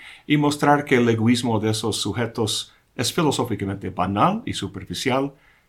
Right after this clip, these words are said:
y que dista mucho de la visión muy interesante de Stirner.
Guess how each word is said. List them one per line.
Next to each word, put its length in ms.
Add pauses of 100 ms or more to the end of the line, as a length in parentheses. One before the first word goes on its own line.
(100)
y 120
que 140
dista 320
mucho 380
de 100
la 120
visión 440
muy 340
interesante 560
de 120
Stirner. 480